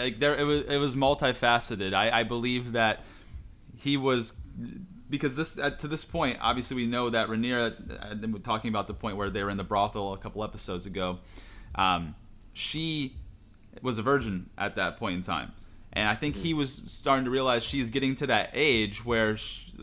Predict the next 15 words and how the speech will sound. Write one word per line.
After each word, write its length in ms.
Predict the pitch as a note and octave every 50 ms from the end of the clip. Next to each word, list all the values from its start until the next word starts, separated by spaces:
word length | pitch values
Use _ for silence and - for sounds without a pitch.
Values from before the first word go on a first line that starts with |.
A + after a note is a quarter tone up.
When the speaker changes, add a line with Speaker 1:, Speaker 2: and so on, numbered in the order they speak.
| - - -
Speaker 1:
maybe 380 | - G#2 A#2+ C3 D3 D3+ D3
he 100 | C#3+ E3
was 160 | E3 D#3 D3 C#3+
trying 280 | - E3 D3 C#3 C3+ A#2+
to 60 | A#2
tweak 360 | A2+ - - - F3 D#3 -
her 120 | D#3+ C#3+
mindset 540 | C3 B2+ C3+ D3 D3+ D#3 D3+ - - C#3 A#2
and 120 | A2+ A2+ A#2
get 100 | C#3 C3+
her 60 | B2+
to 60 | A#2+
start 260 | - - C3+ A#2+ -
thinking 280 | - C#3+ D3 - D3+ C3+
about 440 | B2 A2 A#2 A#2 A#2 A2+ G#2 -